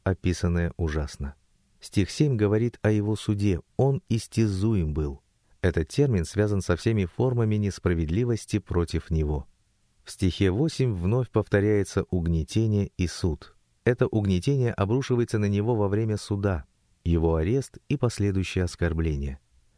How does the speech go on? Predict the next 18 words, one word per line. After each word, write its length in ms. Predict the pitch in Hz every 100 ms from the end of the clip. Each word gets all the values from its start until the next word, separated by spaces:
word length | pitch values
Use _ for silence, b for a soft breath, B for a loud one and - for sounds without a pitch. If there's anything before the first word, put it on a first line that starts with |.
| _
Далее 280 | - 131 127
появились 540 | 120 117 113 110 104 -
лжесвидетели 840 | 101 107 107 - 107 110 95 90
и 160 | 90 92
всё 220 | - 139
с 80 | 120
этим 220 | 110 107
связанное. 640 | - 107 90 73 73 67 - _ _ 90
Не 240 | 95 143
было 180 | 135 120
совершённого 680 | - 110 104 127 120 110
преступления 680 | 101 98 - 98 135 135 131
и 160 | - 101
не 180 | 117 131
было 220 | 123 113
представлено 720 | 107 - - 127 120 113 113
никаких 760 | 110 139 143 - 123 - 117 104
доказательств. 960 | 98 - 95 98 82 - 67 - -